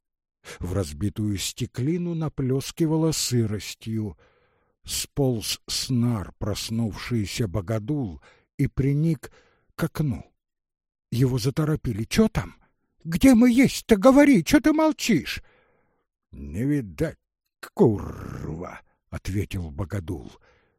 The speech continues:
"Туман!" Старухи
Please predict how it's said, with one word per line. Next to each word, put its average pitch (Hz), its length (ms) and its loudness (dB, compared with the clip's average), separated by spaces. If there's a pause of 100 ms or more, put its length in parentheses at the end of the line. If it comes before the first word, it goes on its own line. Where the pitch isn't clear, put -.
(240)
"Туман!" 90 840 -8 (1200)
Старухи - 840 -8